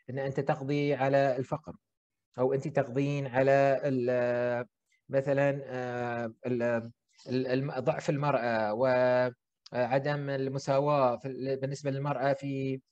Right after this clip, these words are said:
حقوقها وواجباتها مثلًا، آه، فإحنا هني قللتي من حالات الطلاق، آه، زدنا من حالات ال-، الاستقرار الأسري، آه، زودنا من، آه، الشباب الذين هم ي-، يقيمون في، آه، قراهم ولا يهاجرون،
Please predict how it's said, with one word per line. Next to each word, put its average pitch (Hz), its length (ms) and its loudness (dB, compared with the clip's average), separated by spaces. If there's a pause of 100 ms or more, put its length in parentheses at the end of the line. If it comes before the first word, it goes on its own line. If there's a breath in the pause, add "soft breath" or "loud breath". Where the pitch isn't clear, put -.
(240)
حقوقها 151 460 0
وواجباتها 135 720 2
مثلًا، 127 380 -2 (180)
آه، 120 120 -6
فإحنا 147 500 -4
هني 175 340 -4 (260 soft breath)
قللتي 139 380 0
من 135 100 -4
حالات 143 360 0
الطلاق، 139 640 2
آه، 117 140 -2
زدنا 143 380 -4
من 139 160 -2
حالات 139 420 0
ال-، 135 340 0 (420)
الاستقرار 139 460 0
الأسري، 120 520 -4 (380)
آه، 123 300 0
زودنا 147 640 0
من، 143 300 -4
آه، 131 280 0
الشباب 143 540 0
الذين 139 340 0
هم 143 260 -6
ي-، 143 160 -4 (420)
يقيمون 143 760 0
في، 135 520 0
آه، 127 140 4
قراهم 143 500 0
ولا 151 180 0
يهاجرون، 143 600 -4